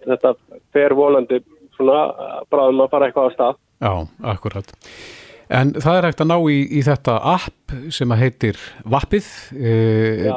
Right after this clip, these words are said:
Speaker 2: er þetta bæði fyrir Android og iPhone?
Speaker 1: Og iPhone, já. Og kostar, það kostar ekkert að hlaða Vappinu niður.
Speaker 2: Nei.
Speaker 1: En svo kostar hann, fá-, ná í kortið fyrir hverja leið.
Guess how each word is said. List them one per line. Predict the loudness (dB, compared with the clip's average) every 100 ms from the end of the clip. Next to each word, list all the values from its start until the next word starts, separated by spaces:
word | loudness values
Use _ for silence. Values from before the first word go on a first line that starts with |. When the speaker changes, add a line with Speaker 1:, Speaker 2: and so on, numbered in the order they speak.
| -4
Speaker 2:
er | -4 0 0
þetta | 0 -2
bæði | 0 2 2
fyrir | 0
Android | 0 0 -2 0
og | 2 2 0 -4 -18 -20 -20 -18 -6
iPhone? | -2 0 0
Speaker 1:
Og | -4 -4 -4
iPhone, | 0 0 0 -8 -2
já. | 2 2 0 -8 _ _ _ _ _ _ _ _ _
Og | 0 0
kostar, | 0 -2 0 -2 0
það | -4
kostar | 0 0 2 0
ekkert | 0 -2
að | 0
hlaða | 0 2 2 -2 _
Vappinu | -4 -4 0 2 4
niður. | 6 4 4 0 -8 _ _ _
Speaker 2:
Nei. | -4 -4 -6
Speaker 1:
En | -6 -6 -6 _ _
svo | -2
kostar | 0 0 0 0 2
hann, | 2 -2 -8 -4
fá-, | -2
ná | 2 2 2
í |
kortið | 2 -2 -2 -2 2 2
fyrir | 2 2
hverja | 2 4
leið. | 6 4 2